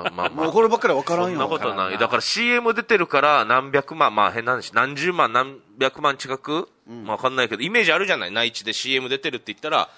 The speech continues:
Speaker 2: そうね。
Speaker 1: もう単価何百万、
Speaker 2: あるね。うん。
Speaker 1: 何百万でも、もう中盤から後半まであるかもしれないみたいな話聞いたことあるじゃん。
Speaker 2: うん。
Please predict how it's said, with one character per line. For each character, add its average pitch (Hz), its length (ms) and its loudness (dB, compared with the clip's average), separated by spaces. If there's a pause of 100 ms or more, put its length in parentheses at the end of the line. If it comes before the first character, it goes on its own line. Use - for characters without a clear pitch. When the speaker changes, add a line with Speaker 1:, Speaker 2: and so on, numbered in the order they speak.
(100)
Speaker 2:
そ 127 240 -12
う 127 40 -14
ね。 156 280 -4
Speaker 1:
も 131 120 0
う 147 80 -8
単 135 300 -2
価 135 80 0
何 127 220 -2
百 135 220 -4
万、 131 240 2
Speaker 2:
あ 87 40 -6 (120)
る 87 100 -20
ね。 110 60 -18
う 107 40 -16
ん。 - 20 -16
Speaker 1:
何 107 180 -4
百 110 180 -4
万 135 180 0
で 120 80 0
も、 101 140 -4
も 98 80 -4
う - 20 -6
中 110 280 -6
盤 104 300 -2
か 104 140 -2
ら 92 120 -2 (300)
後 110 200 -10
半 110 180 -8
ま 107 80 -6
で 98 80 -4
あ 107 40 -2
る 120 60 -10
か 117 80 -20
も 110 60 -14
し 120 120 -14
れ 120 60 -8
な 139 80 -4
い 143 40 -4
み 135 100 -10
た 123 120 -4
い 107 80 -4
な 95 80 -8
話 120 280 -6
聞 117 100 -8
い - 40 -6
た 220 60 -2
こ 196 60 -4
と 175 60 -2
あ 185 40 -2
る 185 40 -4
じ 165 60 -6
ゃ - 40 -8
ん。 - 20 -20
Speaker 2:
う - 20 -20
ん。 - 40 -20